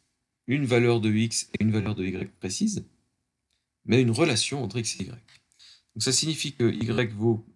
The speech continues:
moins deux cinquièmes de x, et que donc O M a forcément une deuxième coordonnée qui vaut moins deux cinquièmes de sa première coordonnée. Mais en fait, tant que ce critère est respecté,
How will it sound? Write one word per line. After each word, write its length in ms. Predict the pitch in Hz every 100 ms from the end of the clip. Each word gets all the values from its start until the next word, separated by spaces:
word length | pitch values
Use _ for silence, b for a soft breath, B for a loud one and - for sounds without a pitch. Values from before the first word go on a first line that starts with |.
| - 65 - -
moins 260 | 101 113
deux 120 | 107 107
cinquièmes 360 | 101 92 87
de 100 | 85
x, 440 | 95 - - - _ _ _ _ _ _ _ _ _ _ _ _ _ -
et 40 |
que 80 | 147
donc 340 | 131 127 -
O 140 | 135 131
M 300 | 143 180 107 b b b b b -
a 100 | 110
forcément 640 | - - 139 131 123 95
une 280 | 107 104 95
deuxième 480 | - 139 143 131 110
coordonnée 600 | 113 101 95 98 117 170
qui 160 | - 101
vaut 160 | 113
moins 200 | 117 127
deux 120 | 123
cinquièmes 580 | 117 110 104 - 139 151
de 280 | 113 127 160 _ -
sa 240 | - -
première 400 | 117 - 117 120
coordonnée. 420 | - 110 98 95 110 _ _ _ _ _ B B B B
Mais 80 | 113
en 60 | 135
fait, 320 | - - -
tant 100 | 180
que 120 | 185
ce 140 | 127 -
critère 400 | - - 127 120
est 60 |
respecté, 600 | 113 - - - 135 190